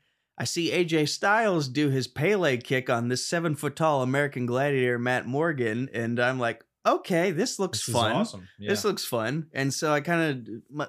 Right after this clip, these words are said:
Speaker 1: my love for both of them kinda developed at the same time, but I always knew M M A was the thing that was
Speaker 2: Right.
Speaker 1: for me. Um, so once I, I had reached black belt as in Taekwondo,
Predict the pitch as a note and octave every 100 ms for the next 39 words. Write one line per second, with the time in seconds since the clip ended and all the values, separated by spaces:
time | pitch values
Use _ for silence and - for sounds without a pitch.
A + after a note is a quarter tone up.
0 | D3+ C#3+ C#3+ D#3 F#3+ - D3+ D3 D3+ A#2+
1 | A2 G#2 A#2+ A#2 G#2 A2+ A2+ G#2+ A2 G#2
2 | G#2+ B2+ A2+ A2 C3+ B2 A2+ A#2 B2 C#3+
3 | C3 B2+ A2 B2+ A#2+ A2+ G#2 G#2+ G#2 -
4 | F#2+ - G2 F2 D#2+ F2 G2 F#2+ D#2+ E2
5 | A1 - _ _ _ _ - A2+ A2+ A2
6 | G#2+ G#2+ G#2+ A#2+ _ _ - - _ _
7 | - B2 A#2 A2 G2+ - _ _ _ _
8 | _ _ _ _ _ _ _ _ _ _
9 | B2 C3+ C3 B2+ A#2+ G#2+ B2 A#2 A#2+ C#3
10 | - - G#3 A3+ - G#3 G#3 - D#3 D3
11 | _ - D3 D3+ E3 D#3 D#3 D3 C#3+ C#3+
12 | C#3 C#3